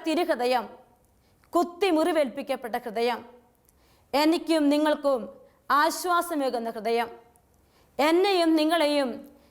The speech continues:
ചാരെ ചേർത്ത് പിടിക്കുന്ന ഹൃദയം, എനിക്കും നിങ്ങൾക്കും പരിശുദ്ധാത്മാവിനെ നൽകുന്ന ഹൃദയം, എനിക്കും നിങ്ങൾക്കും പകുത്തു നൽകുന്ന ഹൃദയം. അതെ പ്രിയപ്പെട്ടവരെ, അതാണ് ഈശോയുടെ തിരുഹൃദയം.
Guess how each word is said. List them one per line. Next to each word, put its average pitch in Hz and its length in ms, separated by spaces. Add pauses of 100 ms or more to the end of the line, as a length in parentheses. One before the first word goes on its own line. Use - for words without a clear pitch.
(200)
ചാരെ 311 400 (140)
ചേർത്ത് 302 380
പിടിക്കുന്ന 247 420
ഹൃദയം, 233 320 (960)
എനിക്കും 381 440
നിങ്ങൾക്കും 311 460 (480)
പരിശുദ്ധാത്മാവിനെ 302 1000
നൽകുന്ന 254 420
ഹൃദയം, 240 340 (920)
എനിക്കും 403 420
നിങ്ങൾക്കും 339 400 (360)
പകുത്തു 381 500
നൽകുന്ന 277 420
ഹൃദയം. 240 320 (720)
അതെ 247 220
പ്രിയപ്പെട്ടവരെ, 220 600 (680)
അതാണ് 285 320 (100)
ഈശോയുടെ 233 360
തിരുഹൃദയം. 226 500